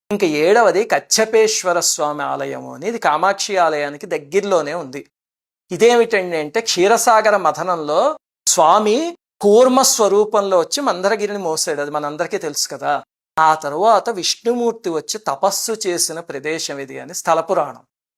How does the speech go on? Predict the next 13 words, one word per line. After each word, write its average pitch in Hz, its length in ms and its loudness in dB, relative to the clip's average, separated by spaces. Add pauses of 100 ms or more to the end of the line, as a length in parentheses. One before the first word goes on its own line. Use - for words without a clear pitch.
(240)
ఆయన 226 240 4
తపస్సు 233 480 0
చేస్తే 220 300 0
పరమేశ్వరుడికి 202 720 -2
చేస్తాడు, 160 460 -4
పరమేశ్వరుడు 220 640 0
చేస్తే 175 380 -2
విష్ణువుకి 190 440 -6
చేస్తారు, 143 420 -6
ఎందుకంటే 180 380 -4
వాళ్ళిద్దరూ 170 800 0 (300)
అభిన్నమైన 170 960 -4
స్వరూపాలు. 147 720 -4